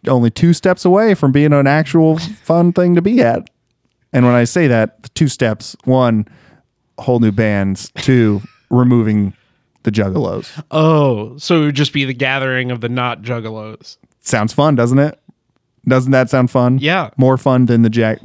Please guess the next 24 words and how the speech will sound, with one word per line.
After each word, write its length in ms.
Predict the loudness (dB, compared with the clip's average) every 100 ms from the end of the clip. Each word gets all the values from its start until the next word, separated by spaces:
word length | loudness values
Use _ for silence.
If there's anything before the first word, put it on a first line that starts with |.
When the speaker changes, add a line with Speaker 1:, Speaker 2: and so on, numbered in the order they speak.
| -2
Speaker 1:
gathering 400 | 0 2 0 0
of 80 |
the 60 | 0
Juggalos. 460 | -2 0 -2 -2 -4
Speaker 2:
Call 180 | -4
Fairy 280 | -2 -4 -4
Killer. 340 | -6 -8 -10 -16 -20 -20 -20 -8 -2 -2
See, 160 | -2 -4
see 220 | -2 -4
if 120 | -2
they'll 100 | -4
play. 320 | -4 -6 -6 -10
Speaker 1:
<laughs> 40 | -20 -18 -4
Eh, 80 | -2
only 360 | 2 2 2 2
if 100 | 2
they 120 | 0
play 200 | 0 -2
Tight 320 | -2 -4 -2
Leather 300 | 0 0 0
in 60 | 0
its 120 | 0
entirety. 520 | 0 0 -2 -4 -6
Speaker 2:
<laughs> 60 | -12